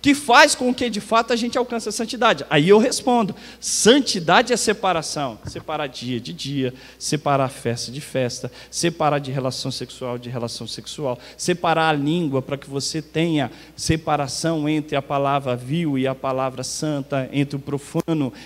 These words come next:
e entre aquilo que é santo. São essas coisas que vão te ensinando. E cada mandamento, até o do alimento, vai te ensinando a alcançar os mais importantes.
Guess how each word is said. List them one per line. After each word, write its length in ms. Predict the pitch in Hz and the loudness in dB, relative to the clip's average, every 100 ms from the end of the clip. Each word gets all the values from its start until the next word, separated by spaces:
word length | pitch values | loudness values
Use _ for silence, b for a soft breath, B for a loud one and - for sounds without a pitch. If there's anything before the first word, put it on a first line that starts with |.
| B | B
e 160 | 143 139 | 0 2
entre 180 | 135 | -2
aquilo 280 | 135 135 135 | -8 -8 -8
que 100 | 135 | -8
é 40 | 151 | -10
santo. 580 | - 151 143 - 131 - B B | -6 -6 -6 -8 -12 -10 B B
São 360 | - 233 233 | 4 6 6
essas 520 | 269 311 - 269 - - | 6 6 4 2 2 0
coisas 520 | 208 254 262 220 208 | 4 8 8 6 0
que 160 | 240 | 0
vão 200 | 202 240 | 2 0
te 120 | 240 240 | 0 0
ensinando. 460 | - 247 233 214 B B - | 2 2 2 0 B B -2
E 80 | 254 | 0
cada 440 | - 302 302 294 | 2 2 6 4
mandamento, 920 | 269 277 247 214 240 254 254 165 117 B | 6 4 4 6 4 2 0 -4 -4 B
até 300 | 208 208 262 | -4 4 6
o 80 | 285 | 6
do 120 | 220 | 6
alimento, 500 | 247 214 202 247 - | 4 4 0 0 0
vai 200 | 185 269 | 4 4
te 160 | - 269 | 4 2
ensinando 560 | 269 - 233 254 294 269 | 2 4 4 6 8 10
a 60 | |
alcançar 520 | 262 - 240 233 277 | 10 8 2 6 8
os 160 | 302 247 | 8 6
mais 300 | 269 285 247 | 6 6 4
importantes. 880 | 277 320 - 339 381 - - - | 4 4 4 2 2 0 -4 -6